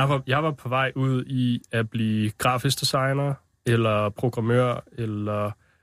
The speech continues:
arbejde med... Øhm, ja, det havde nok været en form for visual design, eller F X, eller noget af den stil. Det er ting, jeg stadig er glad for, og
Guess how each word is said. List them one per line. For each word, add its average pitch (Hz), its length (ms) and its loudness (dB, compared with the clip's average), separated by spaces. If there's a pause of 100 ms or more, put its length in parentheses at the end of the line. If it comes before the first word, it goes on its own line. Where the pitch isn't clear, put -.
(120)
arbejde 113 580 0
med... 104 320 0 (760)
Øhm, 104 420 0 (640)
ja, 101 220 0 (220)
det 117 100 4
havde 110 100 6
nok 110 180 2
været 117 100 2
en 113 80 2
form 113 220 0
for 120 100 -4
visual 110 420 0
design, 107 480 0
eller 104 320 -2
F - 140 -10 (160)
X, - 220 -2
eller 107 380 -4 (600)
noget 117 140 6
af 110 40 4
den 113 140 2
stil. 110 380 0 (120)
Det 147 100 6
er 156 60 6
ting, 165 300 2
jeg 127 100 -2
stadig 139 380 0
er 117 60 -2
glad 123 260 0
for, 127 240 -4
og 107 440 -8